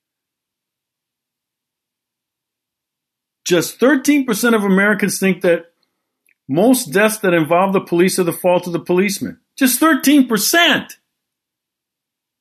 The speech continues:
This stuff's available to the R N C.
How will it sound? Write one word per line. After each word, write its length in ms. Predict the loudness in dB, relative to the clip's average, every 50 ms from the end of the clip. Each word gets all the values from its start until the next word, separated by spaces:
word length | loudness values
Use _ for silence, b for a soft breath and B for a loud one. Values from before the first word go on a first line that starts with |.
| _ _ _ _ _ _ _ _ _ _ _ _ _ _ _ _ _ _ _ _ _ _ _ _ _ _ _ _ _ _ _ _ _ _ _ _ _ _ _
This 240 | 0 0 0 0 0
stuff's 260 | 0 0 0 2 0
available 480 | 0 2 2 2 4 2 2 2 0 -2
to 120 | 0 2
the 160 | 4 4 4 4
R 240 | 2 0 0 0
N 120 | 0 -2 -2
C. 500 | -4 -2 0 2 2 2 0 0 -4